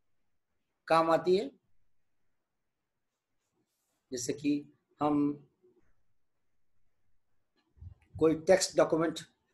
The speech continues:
हमारे पास है, हम उसको देखना चाह रहे हैं, तो उसके लिए हमको नोटपैड की जरूरत पड़ेगी या वर्डपैड की जरूरत पड़ेगी। तो ऐसे ही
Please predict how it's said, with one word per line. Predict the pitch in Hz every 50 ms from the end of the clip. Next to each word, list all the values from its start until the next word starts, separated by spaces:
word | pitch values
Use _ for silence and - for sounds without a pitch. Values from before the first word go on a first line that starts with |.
| _ _ _
हमारे | 143 151 156 156
पास | 127 - 147 151 147 - 185
है, | 190
हम | 180
उसको | 160 - - 165
देखना | 143 131 135 131 135 156 160
चाह | 160 165 160
रहे | 160 175
हैं, | 220 220 - _ _ _ _ _ _ _ _ _ _ _ _ _ _ _ _ _ _ _
तो | 233 226
उसके | 214 220 233 233
लिए | 220 208
हमको | 196 196 202 208
नोटपैड | 185 170 170 165 165 - 160 160 160 156
की | - 165
जरूरत | 175 175 170 170
पड़ेगी | - 175 175 170 175 185 - _ _ _ _ _ _ _ _ _ - _ _
या | 127 135 127
वर्डपैड | 120 123 131 127 - - 156 156 156 156
की | 175
जरूरत | 170 175 165
पड़ेगी। | 165 165 165 165 170 185
तो | - _ _ _ _ _ _ _ _ _ _ _ _ _ _ _ _ _ 170
ऐसे | 175 180 180 - 262 240
ही | 185 175 208